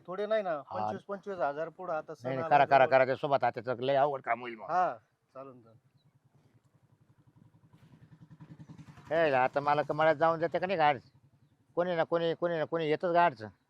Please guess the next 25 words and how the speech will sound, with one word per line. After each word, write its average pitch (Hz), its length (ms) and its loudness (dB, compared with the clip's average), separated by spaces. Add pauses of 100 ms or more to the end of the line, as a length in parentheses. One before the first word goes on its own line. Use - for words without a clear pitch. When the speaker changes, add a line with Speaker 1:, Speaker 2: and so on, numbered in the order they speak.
(240)
Speaker 2:
नाही, 160 160 0
आता 151 220 2
मी 170 240 0
ना, 160 100 -4 (640)
मीच 147 180 -2
जातो 160 240 4
एखादा 160 260 2
दांडा 120 340 0
घेऊन 123 180 0
आता. 104 160 -6 (760)
थांबा 113 200 -6
आता. - 140 -12 (1080)
मलाच 135 320 2
आता 147 160 2
लक्ष 147 220 0
ठेवावं 123 260 0
लागेल. 123 240 0 (2000)
तर 113 60 -6
हिला 127 160 0
एका 143 240 4
दांड्यात 139 340 2
नीट 143 180 -6
करतो 127 220 0
आता 104 160 -4
मी. 87 80 -16